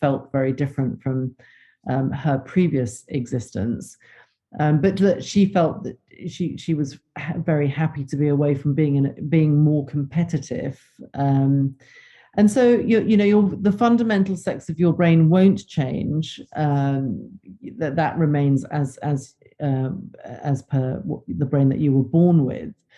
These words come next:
Your behaviors may change as, as you go through the, the hormonal shift. But again, I come back to this fact that it's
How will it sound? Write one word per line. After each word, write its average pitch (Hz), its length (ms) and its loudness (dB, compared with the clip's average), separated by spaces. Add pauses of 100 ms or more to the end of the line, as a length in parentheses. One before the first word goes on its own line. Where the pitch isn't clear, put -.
(400)
Your 165 600 4
behaviors 165 960 2 (720)
may 156 220 2
change 151 360 4
as, 135 140 -2
as 147 220 -6
you 143 80 0
go 139 200 2
through 135 220 -2
the, 131 160 -2
the 143 180 -2
hormonal 135 520 0
shift. 135 340 -6 (260)
But 226 100 0
again, 220 340 4
I 190 80 6
come 190 220 6
back 175 220 0
to - 80 -10
this 156 200 -4
fact 147 240 -4
that 156 100 0
it's - 160 -6